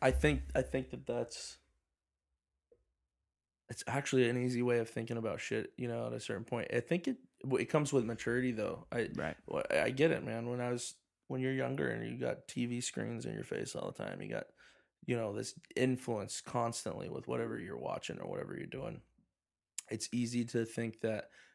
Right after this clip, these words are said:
Speaker 1: you just, like, want that,
Speaker 2: Yeah.
Speaker 1: you know, but then you, you eventually you're like, "I don't,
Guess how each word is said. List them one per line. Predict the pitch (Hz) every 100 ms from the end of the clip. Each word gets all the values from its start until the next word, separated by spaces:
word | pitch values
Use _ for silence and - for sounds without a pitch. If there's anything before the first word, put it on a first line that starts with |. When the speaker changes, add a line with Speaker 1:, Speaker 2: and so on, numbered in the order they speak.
| _
Speaker 1:
you | 117 113
just, | 107 - -
like, | 117 113
want | 113 110 87
that, | 85 - - - -
Speaker 2:
Yeah. | 113 104
Speaker 1:
you |
know, | 113 110
but | 117 113
then | 113 113
you, | 117
you | 113 82 95
eventually | 117 123 123 120 123 113
you're | -
like, | - -
"I | - -
don't, | - -